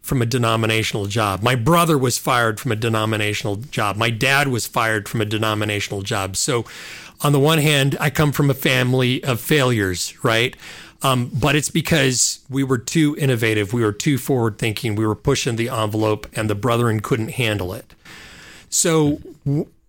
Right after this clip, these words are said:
I would love to hear from men and women that have a dream, that have a vision, that have an inspiration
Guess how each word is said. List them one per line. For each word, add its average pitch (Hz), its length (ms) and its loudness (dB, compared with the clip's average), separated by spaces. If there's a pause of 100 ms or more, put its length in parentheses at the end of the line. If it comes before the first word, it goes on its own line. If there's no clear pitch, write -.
I 175 200 2
would 156 200 2
love 156 400 2
to 147 80 0
hear 139 600 2 (100)
from 123 600 0
men 143 280 2
and 135 180 2
women 135 420 2
that 123 200 -2
have 151 260 0
a 151 60 4
dream, 123 720 0 (180)
that 123 180 2
have 147 220 0
a 131 60 2
vision, 131 760 0 (160)
that 123 160 2
have 131 220 0
an 120 120 0
inspiration 127 1040 0